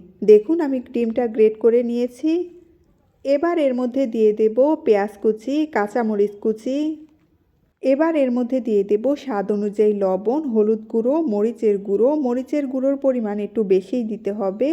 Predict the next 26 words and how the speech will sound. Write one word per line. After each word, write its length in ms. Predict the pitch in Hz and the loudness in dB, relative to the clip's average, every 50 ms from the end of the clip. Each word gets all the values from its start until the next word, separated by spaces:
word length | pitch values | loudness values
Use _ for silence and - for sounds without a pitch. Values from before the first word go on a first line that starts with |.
| 339 330 | -2 -4
কারণ 240 | - 233 214 214 208 196 | -4 -4 -4 -4 -4 -4
নাস্তাটি 460 | 196 196 202 - - 208 202 - 302 302 269 | -6 -6 -8 -6 -8 -8 -6 -2 -2 -2 -4
ঝাল 240 | - 240 240 214 214 214 | -4 -6 -4 -4 -4 -4
ঝাল 200 | 220 240 226 220 220 | -4 -4 -4 -4 -2
হলেই 340 | 220 202 202 226 277 311 | -4 -4 -2 -2 -2 -2
খেতে 300 | 302 - - 269 262 240 220 | -4 -4 -6 -2 0 0 0
ভালো 240 | 226 196 185 180 180 | 2 0 -2 -2 0
লাগবে। 480 | 180 185 180 180 196 208 - 185 180 180 185 190 214 - - - - _ _ _ _ _ _ - | -2 -2 -2 -4 -6 -4 -2 0 0 0 -2 -4 -8 -12 -14 -20 -20 _ _ _ _ _ _ -4
এবার 280 | 269 277 302 320 330 311 | -2 -2 0 0 0 2
এর 160 | 285 254 240 | 0 0 0
মধ্যে 300 | 226 240 233 226 262 262 220 | 0 -2 -2 -2 -2 -2 -2
দিয়ে 220 | 220 214 208 208 | 0 0 0 0
দেব 220 | 196 208 208 214 220 247 269 269 - - | 2 2 0 2 4 4 4 6 4 4
অল্প 260 | 220 220 226 220 220 254 240 | 4 4 4 4 4 2 2
পরিমাণে 500 | 240 233 220 202 208 202 202 202 214 226 | 4 4 4 4 2 0 -2 -2 -2 -2
গোটা 340 | 214 196 202 196 202 208 202 | 2 4 2 4 4 2 0
জিরে, 340 | 202 208 214 208 226 254 285 302 - - | 0 -2 -2 0 0 2 2 2 0 0
অল্প 280 | - 240 247 262 262 262 285 277 | 2 2 2 2 2 2 0 0
পরিমাণে 520 | 269 262 240 202 196 185 190 190 196 240 285 311 269 | 2 2 2 2 2 -2 -2 -4 -4 -2 -2 -2 0
গরম 320 | 220 226 214 214 214 208 202 | 2 2 2 2 2 0 0
মশলা 340 | 196 196 208 - - 214 202 | -2 -4 -6 -4 -2 -2 -2
গুঁড়ো। 320 | 190 190 180 180 180 175 190 185 196 202 - - _ _ _ _ _ _ _ _ _ _ _ _ - | 0 0 -2 -2 -2 -4 -4 -6 -8 -10 -14 -20 _ _ _ _ _ _ _ _ _ _ _ _ -10
দিয়ে 280 | 202 240 269 294 311 | -4 -2 0 0 2
দেব 220 | 294 320 320 311 320 311 320 302 - - | 2 0 0 2 2 2 2 2 0 -2
এক 160 | 220 226 226 226 - | -4 -4 -4 -4 -4
চামচ 340 | 269 254 233 220 233 240 | -2 -2 0 0 -2 -4